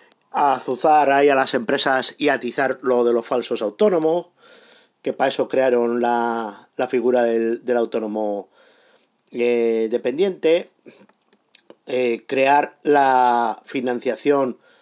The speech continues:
de, dentro de la robotización, ¿eh? Pues, eh, pues eso, que los roboces que pague la empresa.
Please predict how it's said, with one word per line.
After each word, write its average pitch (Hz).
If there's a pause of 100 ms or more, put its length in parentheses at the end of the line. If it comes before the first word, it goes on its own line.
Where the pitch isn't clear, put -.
(300)
de, 131
dentro 127
de 123
la 120
robotización, 120 (160)
¿eh? 151
Pues, -
eh, - (160)
pues 104
eso, 113
que 110
los 110
roboces 143
que 135
pague 139
la 131
empresa. 147